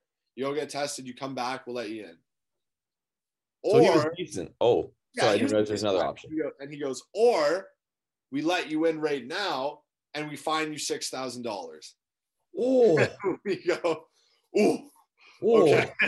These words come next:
Speaker 1: <laughs> Yeah, so now we're
Speaker 2: Six thousand dollars?
Speaker 1: Yeah, so now we're freaking out 'cause we're like,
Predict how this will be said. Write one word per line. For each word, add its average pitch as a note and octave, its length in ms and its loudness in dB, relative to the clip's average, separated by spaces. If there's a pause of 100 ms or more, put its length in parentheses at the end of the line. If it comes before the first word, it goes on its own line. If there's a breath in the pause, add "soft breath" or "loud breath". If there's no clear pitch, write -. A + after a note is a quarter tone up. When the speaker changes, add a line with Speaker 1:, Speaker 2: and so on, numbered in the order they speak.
(140)
Speaker 1:
<laughs> F3+ 100 2 (600 soft breath)
Yeah, D#3+ 140 2
so F3 160 4
now D#3+ 40 -8 (220)
we're D3 80 4
Speaker 2:
Six - 0 -
thousand F3+ 300 2
dollars? C#3 600 0 (320)
Speaker 1:
Yeah, D#3 220 0
so - 180 -8
now F3+ 260 0
we're F#3+ 120 2
freaking E3+ 400 -6
out A2 280 -6
'cause C3 180 -10
we're D3+ 140 4
like, D3 380 2